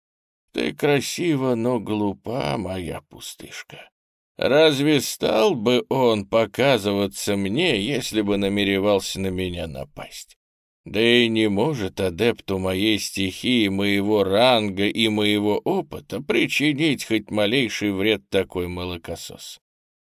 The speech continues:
Знал я сумрачников и посильнее, и все плохо кончили. Погладь мне коленки. Бёдра помассируй.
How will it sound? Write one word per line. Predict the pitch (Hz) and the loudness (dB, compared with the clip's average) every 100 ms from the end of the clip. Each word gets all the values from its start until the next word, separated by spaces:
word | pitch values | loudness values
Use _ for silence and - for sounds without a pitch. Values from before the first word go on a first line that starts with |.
| _ | _
Знал | - 107 107 76 76 101 | -10 -6 0 4 4 4
я | 151 147 | 2 0
сумрачников | 117 - 151 135 131 - 123 110 - 120 | 0 -2 -2 0 -2 -2 -4 -4 -2 -2
и | |
посильнее, | 120 117 120 - 107 95 92 135 92 98 - _ _ | 0 2 0 2 -2 -2 -2 -2 -2 -10 -16 _ _
и | 92 113 | -2 -2
все | 101 - 170 | 0 0 -2
плохо | - 117 135 - 92 | 0 0 0 -2 -12
кончили. | - 65 - - - - - _ _ _ | -12 -16 -12 -12 -12 -16 -20 _ _ _
Погладь | - 120 123 117 92 - | 0 2 4 0 0 -6
мне | - - | -18 -18
коленки. | 60 - - _ - - _ _ _ _ _ | -20 -20 -20 _ -20 -20 _ _ _ _ _
Бёдра | - 123 127 117 107 104 | 0 4 4 4 2 0
помассируй. | - 104 104 98 - - - - - | 2 2 2 0 -2 -10 -12 -16 -20